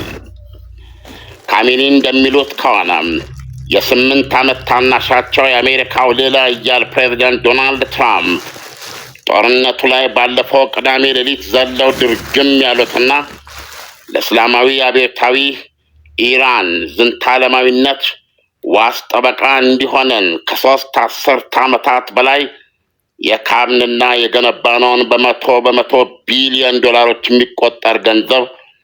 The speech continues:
ያፈሰስንበትን የደህንነታችን የህልውናችን ዋስና ጠበቃ በሆኑት የኒውክሌር ተቋሞቻችን ላይ በሰይጣን ደጂኖ የቆፈሩትና የፈነቀሉት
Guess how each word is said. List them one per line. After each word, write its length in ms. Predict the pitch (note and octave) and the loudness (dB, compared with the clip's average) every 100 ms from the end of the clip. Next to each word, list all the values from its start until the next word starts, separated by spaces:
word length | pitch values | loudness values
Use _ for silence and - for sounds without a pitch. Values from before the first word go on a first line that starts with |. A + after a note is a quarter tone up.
| _ _ _ | _ _ _
ያፈሰስንበትን 1300 | E2+ A2+ - B2+ - - B2+ - C3+ - C3+ C3 C#3 C#3 | -2 -2 0 -2 0 0 0 0 -2 0 -2 0 0 2
የደህንነታችን 1040 | B2 B2+ C3 C#3 C#3 C3 C#3 C3 - D3 C#3 - - - - - | 0 0 0 2 0 0 -2 -2 -2 0 0 -4 -20 -20 -16 -2
የህልውናችን 1080 | B2+ C3 C3+ C3 B2+ B2 A#2+ A2+ - A#2+ A#2+ - - _ - | 0 0 2 4 4 4 2 0 -4 0 0 0 -8 _ -4
ዋስና 640 | E2 A2 - - C3 C3 B2+ | 2 2 0 0 0 2 0
ጠበቃ 360 | B2 A#2+ A#2+ - A#2 | 0 0 0 2 0
በሆኑት 440 | - A2+ A#2+ B2 - | 2 2 4 2 0
የኒውክሌር 600 | A2 B2 B2+ B2 B2+ B2 A#2 | -2 0 0 -2 -2 -2 -4
ተቋሞቻችን 1040 | - - A2+ A#2+ A#2 - - A2+ - - A2 | -8 -4 0 2 0 -2 -2 -2 -2 -2 0
ላይ 220 | F#2+ F2 E2+ E2 - _ _ _ _ _ - - | 0 0 -2 -6 -8 _ _ _ _ _ -18 -8
በሰይጣን 760 | - F#2+ - A2+ A2+ - A#2 A#2 A#2 B2 | -2 0 0 -2 0 0 0 2 0 -2
ደጂኖ 420 | G#2+ A2+ - G#2+ A2 A2 A2 | -4 -4 -2 0 2 2 0
የቆፈሩትና 1080 | A#2 A2 A2+ A2+ - A#2 A2 G#2+ - A2 A2 G#2 | 0 2 2 0 -2 0 2 0 0 2 2 2
የፈነቀሉት 880 | G#2+ G2+ - A2 A2+ - C3 C3+ | 0 -2 0 0 -2 -2 0 2